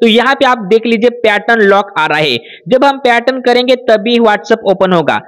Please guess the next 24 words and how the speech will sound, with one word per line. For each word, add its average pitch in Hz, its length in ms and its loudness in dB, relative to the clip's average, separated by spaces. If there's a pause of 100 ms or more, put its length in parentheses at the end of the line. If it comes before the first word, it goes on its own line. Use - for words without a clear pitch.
(200)
WhatsApp 208 520 -2
ऐप 220 220 0
पर 240 160 4
लॉक 180 300 0
लगा 165 200 2
के 160 120 -6
रखा 143 260 -2
है। 107 180 -6 (300)
इसके 233 300 0
बाद 269 220 0
अगर 262 180 0
आप 254 180 -2
चाहो 233 280 4
तो 240 160 2
किसी 247 300 0
भी 262 100 2 (140)
ऐप 226 280 -2
को 240 120 4
लॉक 202 460 0
कर 262 120 2
सकते 180 280 -2
हो। 127 200 0 (220)
हमने 233 360 0
Instagram 240 560 0